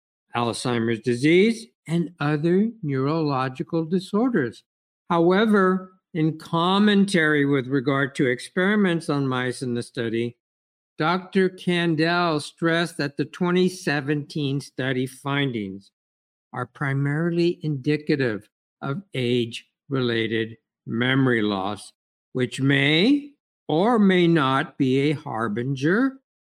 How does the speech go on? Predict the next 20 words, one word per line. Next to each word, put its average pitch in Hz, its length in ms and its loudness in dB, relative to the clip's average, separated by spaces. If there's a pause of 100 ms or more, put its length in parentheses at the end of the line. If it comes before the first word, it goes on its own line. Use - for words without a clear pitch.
of 143 220 -4
future 143 580 -4
cognitive 127 760 -8
impairment 143 800 -2 (140)
and 175 160 2
a 202 80 4
diagnosis 160 1200 0
of 143 360 -2 (420)
dementia. 127 720 0 (540)
Nevertheless, 170 1300 2 (420)
other 185 380 4
studies 175 720 4 (440)
have 135 200 -4
explored 139 1080 0
and 113 200 -4
found 131 580 0
evidence 139 720 0 (680)
that 127 300 -2
there 127 180 4
is 123 320 0